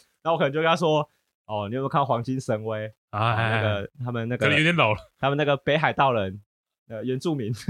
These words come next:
Speaker 2: 哦，都这样，
Speaker 1: <laughs> 他们
Speaker 2: 是这样讲话的，是不是？
Speaker 1: 吃好吃的东西都会说：“Hina，Hina。”这样子。
Speaker 2: 哎。
Speaker 1: 然后这句话在里面是
Speaker 2: 现在应该讲“Oh my”吧。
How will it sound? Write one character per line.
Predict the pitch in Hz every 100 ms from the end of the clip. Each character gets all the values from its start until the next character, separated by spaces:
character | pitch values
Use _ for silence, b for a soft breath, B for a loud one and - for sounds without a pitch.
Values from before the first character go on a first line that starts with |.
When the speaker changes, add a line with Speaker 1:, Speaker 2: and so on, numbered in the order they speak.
| 160
Speaker 2:
哦， | 147
都 | 196
这 | -
样， | 285
Speaker 1:
<laughs> |
他 | - 190
们 | 190
Speaker 2:
是 | 180
这 |
样 | 269 196
讲 | 151
话 | 170 165
的， |
是 | 151
不 | 151
是？ |
Speaker 1:
吃 |
好 | 202 147
吃 | -
的 | 185
东 | 185
西 |
都 | 175
会 | 175
说： | 185
“Hina，Hina。” | 180 185 190 214 294
这 |
样 | 226 226
子。 |
Speaker 2:
哎。 | 143 139 120 90 _ _ 127
Speaker 1:
然 |
后 | 139
这 | 165
句 | 156
话 | 180
在 | 170
里 | 147
面 | 127
是 | 139
Speaker 2:
现 | -
在 | 277 262
应 |
该 | 247 247 254
讲 | - 147
“Oh | - 165
my” | 190 220 170
吧。 | 123